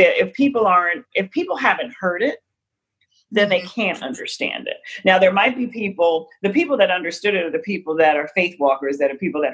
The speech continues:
Speaker 1: heard from God, where God told them to do crazy things. So they would understand it, and you can dialogue with them about, "Mm, God told me to do this.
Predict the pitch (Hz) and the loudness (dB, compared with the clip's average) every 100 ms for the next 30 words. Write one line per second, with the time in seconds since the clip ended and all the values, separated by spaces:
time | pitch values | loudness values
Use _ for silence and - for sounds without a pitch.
0 | - 185 170 175 156 143 147 143 143 143 | 2 2 2 -4 -2 2 2 0 -2 -8
1 | - - 156 156 151 - 151 147 160 165 | -12 -4 2 4 2 0 -2 2 2 2
2 | 160 123 123 123 104 104 120 - 95 73 | -4 -6 -6 -2 -2 -2 -8 -6 -4 -4
3 | - 151 143 135 - - 156 170 170 160 | -4 2 4 2 -2 2 2 2 2 0
4 | - 156 143 143 - 160 160 156 143 - | 2 -2 -2 -6 -2 0 0 0 0 -2
5 | - - - 160 170 185 - 143 143 160 | -12 -4 0 0 -2 -6 -2 0 2 4
6 | 190 185 156 151 147 147 147 147 143 143 | 4 4 2 2 -4 -2 -2 0 0 0
7 | 143 - 214 214 202 175 165 175 170 165 | 0 -6 -8 -8 -2 0 0 -2 -4 -4
8 | 160 156 156 156 | -8 -4 -2 0